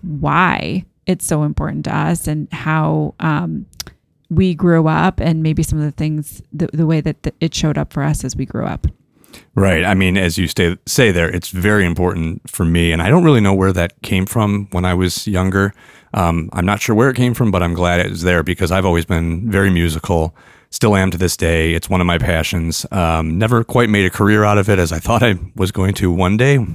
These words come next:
Speaker 2: you know, as we all wanted to be rock stars, I think, when we were younger. But I'm very happy where I am musically and create-, uh, creatively. And as I, as we're doing this podcast right now, right behind you, I'm looking at my kind of D J turntable,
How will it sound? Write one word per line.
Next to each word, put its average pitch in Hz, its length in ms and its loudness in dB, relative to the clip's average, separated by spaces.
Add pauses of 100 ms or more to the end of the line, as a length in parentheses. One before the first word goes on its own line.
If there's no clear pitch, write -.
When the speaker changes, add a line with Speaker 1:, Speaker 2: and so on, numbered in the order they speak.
Speaker 2:
you 90 80 -4
know, 85 140 -2
as 82 120 -2
we 85 120 0
all 85 140 2
wanted 85 180 0
to 85 60 -4
be 87 80 0
rock 82 280 -2
stars, 82 300 -4
I 85 60 -2
think, 82 220 -4
when 90 100 -4
we 82 100 -4
were 82 80 -4
younger. 90 320 -2 (640)
But 110 320 2
I'm 101 320 2
very 95 220 2
happy 87 280 0
where 85 200 2
I 85 120 2
am 82 240 -2
musically 87 520 -2
and 82 120 -2
create-, 87 380 0
uh, 87 280 -2
creatively. 92 580 2
And 90 100 2
as 87 140 0
I, 87 260 0 (380)
as 87 120 0
we're 104 140 4
doing 101 240 2
this 90 120 -2
podcast 95 440 0
right 90 160 0
now, 95 300 2
right 90 180 2
behind 87 320 -2
you, 92 140 0
I'm 87 160 0
looking 87 260 -2
at - 80 -6
my 82 220 -2
kind 87 200 -4
of 80 80 -4
D 90 140 -2
J 82 260 0
turntable, 82 680 -4